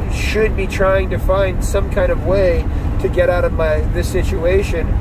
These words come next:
I, I do say that God, I, I have a very, very, very, very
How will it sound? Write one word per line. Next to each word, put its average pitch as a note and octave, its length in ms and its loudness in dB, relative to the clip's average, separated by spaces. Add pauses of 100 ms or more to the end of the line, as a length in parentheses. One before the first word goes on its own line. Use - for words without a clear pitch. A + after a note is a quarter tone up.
(200)
I, F3+ 300 0
I F3 60 2
do G#3+ 220 0
say G3 280 0
that E3 260 0
God, F#3 500 0
I, F#3 840 -2
I F#3+ 40 2
have F#3+ 200 0
a E3+ 40 -2
very, F#3+ 400 2
very, F#3 340 0
very, F#3 340 0
very F#3+ 420 2